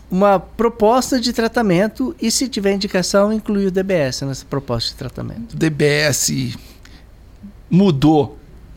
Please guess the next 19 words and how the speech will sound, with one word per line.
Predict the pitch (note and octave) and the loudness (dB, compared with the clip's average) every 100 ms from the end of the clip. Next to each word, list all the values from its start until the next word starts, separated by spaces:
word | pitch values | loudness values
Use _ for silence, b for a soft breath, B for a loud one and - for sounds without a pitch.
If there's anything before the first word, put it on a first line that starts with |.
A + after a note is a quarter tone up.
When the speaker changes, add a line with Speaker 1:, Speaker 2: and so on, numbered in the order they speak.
| - - | -10 -2
Speaker 2:
a | D#3 | 0
vida | C#3+ D#3 | 2 0
do | C#3 | 0
Parkinson, | C3+ C#3+ B2+ B2+ - B2 A#2+ | 0 0 0 -2 -4 -2 2
Speaker 1:
Ah, | C#3+ | 2
Speaker 2:
né? | D3 | 2
Speaker 1:
mu-, | B2+ A2 - | 0 -4 -10
mudou, | C3+ B2+ A2 G2+ - | -12 -8 -8 -8 -8
mudou. | C3 | -2
Speaker 2:
Na, | D3 C#3 | 0 0
naqueles | B2+ D3 D3+ C#3 | 0 0 0 -2
pacientes | - C3 - C#3+ - | 0 0 0 -2 -4
que | - | -4
têm | C#3+ C#3+ | -2 0
indicação | C#3 D3 C3+ C#3 | -2 -2 0 0
Speaker 1:
É, | |
Speaker 2:
cirúrgica. | B2+ D3 B2+ B2 B2+ C#3 | 0 0 0 0 0 0
Speaker 1:
mudou. | D3+ | 0
Speaker 2:
Edson? | D#3+ - | -2 -4